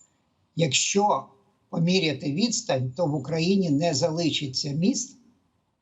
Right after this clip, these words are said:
місць, не міст, місць, де можна буде без-, буде безпечно, а, жити, не боячись балістики. От в цьому проблема. Якщо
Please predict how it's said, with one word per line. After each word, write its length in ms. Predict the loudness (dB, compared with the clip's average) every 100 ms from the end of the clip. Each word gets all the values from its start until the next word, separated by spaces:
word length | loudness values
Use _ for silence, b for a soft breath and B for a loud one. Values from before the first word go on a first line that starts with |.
| _ _
місць, 560 | 2 2 2 -4 -8 -12 _ _
не 160 | -6 -2
міст, 320 | 0 -2 -4
місць, 500 | -4 -2 -2 -4 -10 _ _ _ _ _ _
де 260 | 0 2 2
можна 360 | 2 0 0 -2
буде 260 | 0 0
без-, 340 | 0 -2 -2 -4
буде 280 | -2 0
безпечно, 840 | 0 -2 -2 -4 -2 -2 0 -2 -2 B B -2
а, 500 | 0 2 0 0 0
жити, 400 | 2 2 2 0
не 360 | 0 -2 0 0
боячись 500 | 0 -2 -2 -4 -4
балістики. 640 | -4 -2 -2 -2 -4 -10 -20 _ _ _ _ _ _ _ _ _ _ _ 0
От 220 | 0 2
в 20 |
цьому 360 | 2 2 2 0
проблема. 560 | 0 0 0 0 -2
Якщо 400 | -4 -4 0 2